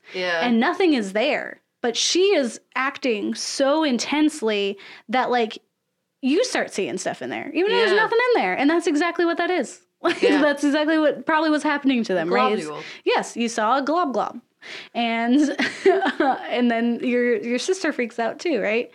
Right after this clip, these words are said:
Speaker 1: Yeah.
Speaker 2: Um, but I think, uh, it, it, they have, like, the, um, the clap game.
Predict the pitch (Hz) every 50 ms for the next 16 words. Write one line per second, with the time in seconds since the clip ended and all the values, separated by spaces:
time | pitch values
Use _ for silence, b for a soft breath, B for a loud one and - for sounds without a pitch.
0 | B B B 180 180 175 180 180 180 240 233 226 220 214 214 214 208 214 - _
1 | _ - 240 220 277 262 240 240 233 - - - 240 247 247 247 - 311 302 311
2 | 302 311 - B B B B B B B B - 226 226 220 208 208 202 196 185
3 | - - - - _ _ _ _ _ _ _ _ _ - 277 262 240 - - -
4 | 233 226 - - _ _ - 240 262 262 240 220 254 254 240 240 247 240 - -
5 | 233 226 214 208 208 196 196 196 196 - - - 220 196 196 - - - 262 240
6 | 233 233 - - 262 247 240 233 233 233 240 233